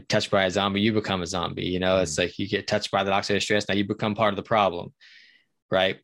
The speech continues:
Speaker 1: And so,
Speaker 2: Right.
Speaker 1: uh, I have a theory that in that state of this inflammation and oxidative stress, then maybe having higher L D L may not be a good idea because there's more around to get damaged. And that's
Speaker 2: Mm-hmm.
Speaker 1: just more problems in the bloodstream. But I don't know about that for sure.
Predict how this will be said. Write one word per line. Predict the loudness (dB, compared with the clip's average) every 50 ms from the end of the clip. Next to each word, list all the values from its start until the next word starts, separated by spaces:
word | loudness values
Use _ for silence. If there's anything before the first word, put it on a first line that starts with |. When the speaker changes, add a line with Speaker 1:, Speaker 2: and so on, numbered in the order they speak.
| _ _ -4
Speaker 1:
And | -4 0
so, | 2 4 4 4 4
Speaker 2:
Right. | 2 -2 -6 -8 -10 -12 _ _ _ _ _ _ _ _ _ _ _ -12 -4
Speaker 1:
uh, | 0 0 2 2
I | 4
have | 4 4 4
a | 2 0
theory | -2 -2 0 0 2 2 0 2
that | 0 -2 0
in | 0 -2 -2 0
that | 0 -2 -2 -2
state | -6 -4 0 0 2 2 2 0 -4 _ _ _ _ _ _ -4
of | -2 -2 -2 -2
this | -4 -4 -2 -4 -6 -8 -10 _ _ _ -4
inflammation | -4 -4 -2 -2 -2 0 0 2 2 2 2 0 0 -2 -6 -8 -8 -6
and | -2 0
oxidative | 0 0 0 0 0 0
stress, | 0 0 0 0 2
then | 0 0 0 2
maybe | 2 2 2 2 2
having | 2 2 0 0 -2 -4
higher | -2 -2 0 0
L | 0 0
D | 0 -2
L | -2 -2
may | -2 -4 -2
not | -2 -4 -4
be | -2 -2
a | -2 0
good | 0 0
idea | 0 0 0 -2 -2 -2 -2
because | -2 -4 -4 -4 -2
there's | 0 -2 -2 0
more | -2 0 2 2 2
around | 0 0 -2 -4 -6
to | -8
get | -10 -10 -6
damaged. | -2 0 0 0 -2 -4 -8 -8 -10 -12 _ _ _ _ _ _ _ _ _
And | -18 -6 -2 -2
that's | 0 0
Speaker 2:
Mm-hmm. | 0
Speaker 1:
just | -2 -2 0
more | 0 0 0 0
problems | 0 0 2 2 2 2 0 -2 -4 -4 -6 -6
in | -8 -8 -6
the | -6 -2
bloodstream. | 0 0 0 0 0 -2 -2 -4 -6 -4 2
But | 2 2 2 0 -8 -20 _ _ _ -4
I | -2
don't | -2 -2 0 0
know | 0 0
about | 0 0 -2 -2 -2
that | -4 -4 -4
for | -6 -4
sure. | -2 0 0 0 0 -2 -4